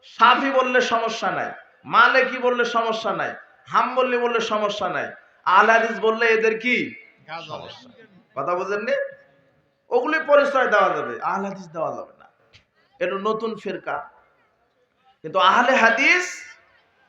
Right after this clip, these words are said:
এটা একটা বৈশিষ্ট্যগত নাম। সব বৈশিষ্ট্যগত নাম আছে, বৈশিষ্ট্যগত নাম এটা দোষের না,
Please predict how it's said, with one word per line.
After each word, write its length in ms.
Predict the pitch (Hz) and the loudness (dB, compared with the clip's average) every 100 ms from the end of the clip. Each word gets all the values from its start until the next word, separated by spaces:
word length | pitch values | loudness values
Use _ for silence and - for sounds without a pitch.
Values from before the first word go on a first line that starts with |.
| _ _ _ _ _ _ - | _ _ _ _ _ _ -6
এটা 200 | 208 254 | -2 -2
একটা 260 | 262 277 | 0 0
বৈশিষ্ট্যগত 880 | 262 214 240 247 277 - 262 254 247 | 4 6 6 6 -2 -4 0 2 2
নাম। 460 | 240 226 175 120 98 - _ - _ _ _ _ _ 640 605 _ _ _ _ _ _ _ _ | 2 2 0 0 -6 -16 _ -20 _ _ _ _ _ _ _ _ _ _ _ _ _ _ _
সব 640 | - 220 285 311 320 320 | 0 6 8 8 6 6
বৈশিষ্ট্যগত 760 | 285 285 269 277 - 285 277 277 | 4 4 2 -8 -4 0 0 0
নাম 300 | 277 254 247 | 2 2 4
আছে, 420 | 240 240 175 127 - _ _ _ _ _ _ | 0 0 -6 -8 -14 _ _ _ _ _ _
বৈশিষ্ট্যগত 800 | 131 175 226 269 254 262 262 254 247 | 0 0 0 -6 -6 0 2 2 0
নাম 340 | 247 240 240 | 0 0 0
এটা 200 | 233 247 | -2 -4
দোষের 460 | - 247 240 269 240 | -4 -6 2 2 2
না, 240 | 185 123 | 0 -2